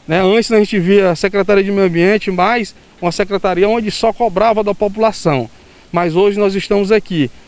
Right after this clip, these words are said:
plantando nossas mudas, fazendo nossa parte, fazendo com que a população venha entender que é importante nós termos um lugar como esse no centro da cidade. Então nós estamos muito felizes mesmo, nós acreditamos nesse trabalho.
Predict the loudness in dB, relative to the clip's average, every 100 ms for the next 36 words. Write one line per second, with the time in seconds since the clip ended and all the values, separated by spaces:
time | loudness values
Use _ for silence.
0 | -20 -2 -2 0 -2 0 0 0 0 -2
1 | 0 -2 -4 -16 -20 -6 -2 0 0 -2
2 | 0 -2 0 0 0 -6 -20 -20 -20 -4
3 | 0 0 2 0 0 -2 -2 -2 -2 -2
4 | -2 -2 0 2 4 4 2 2 2 2
5 | 2 0 -8 -20 _ -2 0 0 -2 -2
6 | -2 0 -2 2 2 4 2 2 -2 -2
7 | 0 2 2 0 -16 -16 -2 0 2 0
8 | 0 -2 -2 -2 -2 -2 -8 -20 -20 -10
9 | -6 -2 0 2 2 0 0 2 2 4
10 | 2 2 2 2 2 2 0 -2 -14 -6
11 | 0 0 2 0 0 0 2 2 0 0
12 | 0 2 0 0